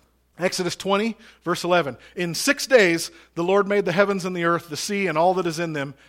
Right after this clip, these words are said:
and rested on the seventh day. Therefore the Lord blessed the Sabbath day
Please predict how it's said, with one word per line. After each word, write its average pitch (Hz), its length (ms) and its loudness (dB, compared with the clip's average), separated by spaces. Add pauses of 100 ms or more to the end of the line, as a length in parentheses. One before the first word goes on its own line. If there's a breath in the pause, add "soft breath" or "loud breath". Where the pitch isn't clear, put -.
(100)
and 147 200 -6
rested 170 360 0
on 156 140 0
the 143 60 -8
seventh 165 340 -4
day. 135 300 -4 (280 loud breath)
Therefore 175 460 0
the 143 100 -4
Lord 160 320 -4
blessed 170 360 -4
the 160 80 -10
Sabbath 151 420 -2
day 135 280 -8